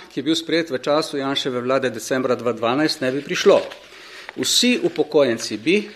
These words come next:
v kolikor do tega zakona ne bi prišlo, v naslednjih letih doživeli dodaten padec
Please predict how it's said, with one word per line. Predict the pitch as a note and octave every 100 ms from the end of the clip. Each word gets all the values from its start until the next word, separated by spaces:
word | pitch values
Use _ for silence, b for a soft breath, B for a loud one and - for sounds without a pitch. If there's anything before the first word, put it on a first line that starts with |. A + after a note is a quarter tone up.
| -
v | A2+
kolikor | D#3+ E3 B2
do | A#2+
tega | D#3+ F3 C#3
zakona | C#3 B2 C3 A#2 G#2 - B B B C#3
ne | C#3
bi | C#3
prišlo, | B2 A2+ - D#3+ F#3+ - -
v | C3
naslednjih | B2 - F#3+ G3 E3+ -
letih | D3 D3+ E3+ D#3+ -
doživeli | C3+ B2+ B2 C#3 C#3 C3+ - _ _
dodaten | A#2 A#2 B2 B2+ A2 A2+ - _ _
padec | A2+ G#2+ G2+ -